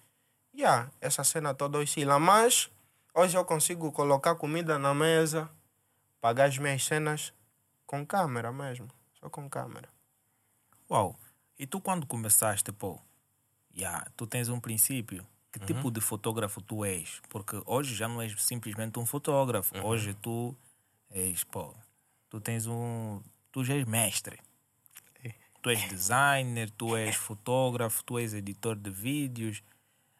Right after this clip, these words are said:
Speaker 2: Daqui a dias vamos ver que já ficaste lad-, ladrilhador.
Speaker 1: <laughs>
Speaker 2: Então, pô,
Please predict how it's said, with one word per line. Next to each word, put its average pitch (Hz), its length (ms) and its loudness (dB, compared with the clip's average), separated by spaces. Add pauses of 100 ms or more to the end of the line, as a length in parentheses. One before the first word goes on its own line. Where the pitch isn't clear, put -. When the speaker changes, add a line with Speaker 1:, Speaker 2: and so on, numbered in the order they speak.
(140)
Speaker 2:
Daqui 107 240 -2
a 123 80 4
dias 120 240 0
vamos 113 500 -4
ver 117 200 -2
que 104 400 -6
já 107 400 2
ficaste 110 440 -4
lad-, 104 320 -6
ladrilhador. 104 920 2 (200)
Speaker 1:
<laughs> - 200 -8
Speaker 2:
Então, 131 240 -2
pô, 107 240 6